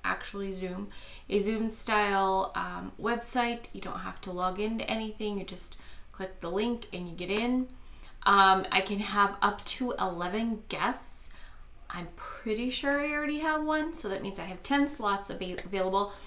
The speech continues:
When is this party happening? Um,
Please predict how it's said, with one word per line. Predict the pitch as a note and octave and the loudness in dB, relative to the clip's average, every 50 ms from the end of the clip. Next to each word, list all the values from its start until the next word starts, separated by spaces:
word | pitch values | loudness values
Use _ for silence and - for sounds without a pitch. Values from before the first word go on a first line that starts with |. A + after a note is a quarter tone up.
| - - - - - - - - - | -14 -14 -14 -14 -16 -14 -14 -10 -8
When | F#3 G3+ B3+ C#4+ D#4+ D#4 | 0 4 6 6 6 6
is | - - C4+ C4 C4+ | 6 4 4 4 2
this | B3+ - | 0 -2
party | - B3 B3+ B3+ B3 | 4 6 8 8 8
happening? | B3 B3+ A#3+ B3 B3+ B3+ A3+ G#3 E3+ D#3+ - - - - - - - - - - - - - - - - - - - - - - - - - - - - - - - | 8 8 8 8 8 6 2 2 2 0 -6 -8 -10 -10 -12 -12 -12 -10 -10 -8 -8 -8 -10 -10 -10 -12 -10 -10 -10 -12 -12 -12 -14 -14 -14 -10 -10 -10 -6 2 4
Um, | G3+ G3+ G3 F#3+ F3+ F3 F#3+ | 6 6 6 6 4 2 -2